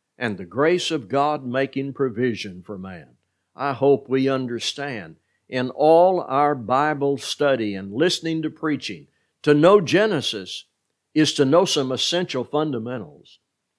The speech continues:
basic truths about God, the world, yourself, other people, law, sin, salvation, marriage, faith, and promise. Inspired by the Holy Spirit,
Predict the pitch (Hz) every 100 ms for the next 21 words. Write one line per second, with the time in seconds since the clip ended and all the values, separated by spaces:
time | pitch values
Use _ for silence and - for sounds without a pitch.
0 | _ _ _ 104 160 214 226 151 139 -
1 | - 170 160 131 120 117 139 131 123 117
2 | 156 170 110 80 _ - 135 127 170 180
3 | 139 92 76 _ _ 113 143 139 - 180
4 | 165 98 76 _ _ _ - 160 175 165
5 | - 170 165 - 110 110 143 165 135 101
6 | - - 170 151 104 - _ - - 165
7 | 160 139 151 160 - 110 107 120 165 151
8 | 113 98 - - 160 147 - 117 110 -
9 | 170 143 87 80 - - _ _ _ _
10 | _ 131 123 117 - - 170 226 226 147
11 | 131 127 117 107 123 117 98 - - 123
12 | 98 104